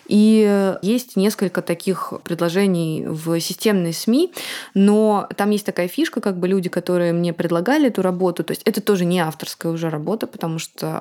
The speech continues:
автором работать в какой-нибудь газете, которая легально зарегистрирована, это всё, это тоже вот эта плашка, и на это, наверное, никто не пойдёт. Это не авторская работа, но люди, которые мне предлагали, они явно тоже не разговаривали с начальством ещё по этому поводу. И, э,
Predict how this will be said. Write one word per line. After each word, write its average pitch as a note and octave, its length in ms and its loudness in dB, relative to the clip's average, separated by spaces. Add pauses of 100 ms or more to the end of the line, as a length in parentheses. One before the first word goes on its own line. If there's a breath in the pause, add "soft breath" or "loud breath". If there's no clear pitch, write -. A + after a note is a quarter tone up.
автором D#3+ 640 -4
работать D#3+ 680 -6
в - 80 -20
какой-нибудь D#3+ 540 -4
газете, D#3+ 400 -2
которая D3+ 680 -6
легально D#3+ 400 0
зарегистрирована, E3+ 800 -2
это E3+ 380 -4
всё, - 220 -4
это D3+ 160 -6
тоже D#3 240 -6
вот D3 100 -8
эта - 140 -6
плашка, - 480 -2
и D#3+ 400 -8 (500 loud breath)
на E3+ 180 0
это, F3 160 -4
наверное, E3 280 -2
никто E3 180 -4
не D#3+ 80 -2
пойдёт. F#3+ 300 0
Это G3 140 0
не G3+ 100 4
авторская G3 340 -2
работа, G3 320 0
но F3+ 100 2
люди, G3+ 220 0
которые F3 300 -2
мне E3 100 0
предлагали, F3+ 460 0
они F#3 160 2
явно F#3+ 320 0
тоже F#3+ 260 -2
не F3+ 180 0
разговаривали E3 640 -2
с - 100 -8
начальством D#3 500 -6
ещё D3 220 -8
по E3+ 100 -8
этому D#3 240 -6
поводу. D3+ 400 -4 (480 loud breath)
И, E3+ 240 0
э, E3 440 0